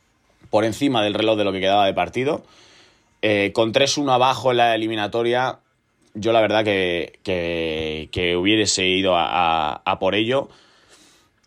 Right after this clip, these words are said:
Al final decide, eh, Anthony Davis, o sea, perdón, Jimmy Butler lanzarse, <laughs> eh, a los, a los pocos segundos. Habían pasado cinco o seis segundos de, de posesión. Se lanza contra Anthony Davis, saca otra falta más y va a la línea de tiros libres.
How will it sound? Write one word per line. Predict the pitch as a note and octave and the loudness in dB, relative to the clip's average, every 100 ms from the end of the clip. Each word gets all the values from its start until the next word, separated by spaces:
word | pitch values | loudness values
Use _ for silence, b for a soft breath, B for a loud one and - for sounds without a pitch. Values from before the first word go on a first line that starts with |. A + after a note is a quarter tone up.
| - | -6
Al | A2+ A2 | -2 0
final | A#2 B2+ C3+ | 2 2 2
decide, | B2+ A#2+ B2+ B2 A#2 A#2 A2+ G#2+ - | 0 0 0 2 4 4 2 0 -2
eh, | A2+ | -2
Anthony | G#2+ A#2 B2 | -2 -4 -4
Davis, | A2+ A2+ A2 | -2 0 -2
o | - | -4
sea, | - | -6
perdón, | B2+ B2+ | -4 -4
Jimmy | A#2 A#2+ | -4 -4
Butler | A#2 A2 G#2 | -2 -2 -2
lanzarse, | G#2 G2+ B2 A#2+ - A2+ | -4 -4 -2 0 0 -4
<laughs> | A2+ - | -6 -10
eh, | G2+ F#2+ F#2 F2+ F2+ C#2+ | -8 -6 -4 -4 -4 -4
a | F#2+ | -2
los, | F#2 F#2 - | -2 -4 -4
a | E2+ | -6
los | E2+ | -4
pocos | A2+ A#2 | -4 -2
segundos. | G#2 B2+ B2+ F2+ | -2 -4 -4 -4
Habían | F#2 G2 | -2 -2
pasado | - G2 | -2 -4
cinco | - A#2+ A#2 G#2 F#2+ | -2 -6 -2 0 0
o | F#2 | 0
seis | F2+ F#2+ A2 G#2+ | -4 -8 -4 -2
segundos | G2 G#2 G2+ F#2+ | -2 -2 -2 -2
de, | F#2+ F2 | -2 -2
de | G#2 | -4
posesión. | F#2+ G2+ F#2 A2 A2 F#2+ | -6 -6 -4 -2 -2 -2
Se | F#2+ | -4
lanza | G2 G#2 G#2 | -4 -4 -4
contra | G2+ G2+ | -4 -4
Anthony | G2+ F#2+ F#2 | -4 -4 -2
Davis, | A#2 C#3 C3 | 0 0 -2
saca | A2+ G2+ - | -2 -2 -2
otra | - B2 A#2 A2 | 2 2 2 0
falta | G#2 G2+ F#2+ | 0 0 -2
más | G2+ A2 G2 | -2 -4 -2
y | |
va | F#2 | -2
a | |
la | G2 | 0
línea | F#2 F#2 | -2 -4
de | F2 | -6
tiros | E2+ E2 E2 | -6 -6 -2
libres. | G2+ A#2 D3 - | 0 0 0 -4